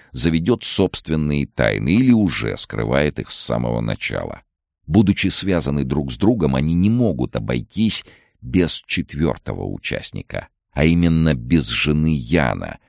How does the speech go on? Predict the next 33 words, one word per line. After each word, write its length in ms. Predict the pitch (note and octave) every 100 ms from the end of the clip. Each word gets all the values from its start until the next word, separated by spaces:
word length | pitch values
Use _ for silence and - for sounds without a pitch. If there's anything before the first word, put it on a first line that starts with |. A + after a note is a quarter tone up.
| _ _
Хедвиг 560 | - - D#2+ C2+ C#2+ B1+
Бронски, 640 | C2 D2 C#2+ A1+ - G#1+
урожденной 720 | G#1+ A1 A1 C2 C#2 C2+ C2
Лемке, 600 | B1+ C#2+ C#2+ A1+ - G1+ - _ _ -
которая 600 | A2+ - G#2+ G2 F#2+ F#2+
об 120 | E2
эту 220 | F#2 F2
же 160 | D2+ F#2
пору 400 | - A2+ G#2 E2
уже, 260 | C#2+ B1+
возможно, 600 | D#2 D2+ B1 D#2+ C#2+ C#2 C2+
ждала 340 | C#2+ C#2 D2+
родившегося 800 | C#2+ A#1 C2 B1 C#2 C2+ - C2+
позже 580 | - D2+ C#2+ A1 - B1
Стефана. 840 | - - F2 A#1+ - G1+ G1+ - _ _ _ -
Не 140 | G2+
могут 300 | A#2 B2 F#2+
в 80 | -
том 240 | - D#3+
смысле, 420 | - G2 D2+ - C#2+
что 200 | - F2+
она 200 | G2 F2+
должна 400 | F2 D#2+ F2 F2+
направлять 720 | E2+ - E2+ E2+ G#2+ E2 -
на 200 | B1+ C2+
них 400 | D#2 A#2+ C3 -
и 60 | A#1
тем 180 | B1+ B1+
самым 480 | - E2+ D2+ D2
на 100 | D#2
счастье 880 | D2+ - - C#3 B2+ - - A#1+ A#1
этих 280 | A1 A1+ -
троих 580 | - C#2+ C#2+ C2+ -